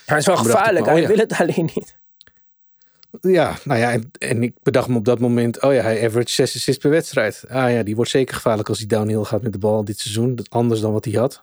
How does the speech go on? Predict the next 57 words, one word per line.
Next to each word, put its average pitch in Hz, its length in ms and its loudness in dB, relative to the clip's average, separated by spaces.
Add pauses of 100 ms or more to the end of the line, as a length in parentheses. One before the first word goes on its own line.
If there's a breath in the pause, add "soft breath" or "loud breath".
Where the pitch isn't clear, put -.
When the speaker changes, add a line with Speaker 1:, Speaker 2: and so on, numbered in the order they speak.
Speaker 2:
Meestal 104 460 -2
deed 98 260 -4
Ingram 104 300 -4
vooral 104 200 -2
zijn 101 140 -2
eigen 110 200 -2
ding, 117 340 -4
maar 110 160 -8
nu 107 220 -2
is 98 140 -8
hij 104 100 -6
ook 101 100 -4
echt - 200 -10
wel, 98 220 -6
eh, 104 180 -6
een 107 100 -12
betere 104 300 -2
playmaker 123 500 0
aan 120 60 -2
het 117 80 -8
worden. 123 300 -6 (1080)
Ja, 147 260 -2
toen 123 160 -10
dacht 120 160 -4
ik, - 120 -6
"Dit - 160 -2
zijn 127 160 0
wel 131 160 2
de 127 80 0
voorproefjes 123 520 -2
op 117 100 -10
de - 100 -18
playoffs 120 300 0
die 120 100 -6
we 117 60 -2
straks - 300 -2
ook 143 140 0
gaan 151 180 -2
zien." 131 240 -8 (100)
En, 117 320 -4
eh, 113 140 -2 (1000 loud breath)
daar 117 120 0
zien 120 160 2
we 120 60 2
in 113 80 0
de, 117 200 0
in 113 280 -2
de 110 60 0
maand 117 260 2
maart, 117 400 0
en, 107 380 -10
eh, 110 120 -16
zeker 113 300 -2
de 107 60 0
laatste 104 280 -4
week, 107 260 -4 (920)
eh, - 180 -12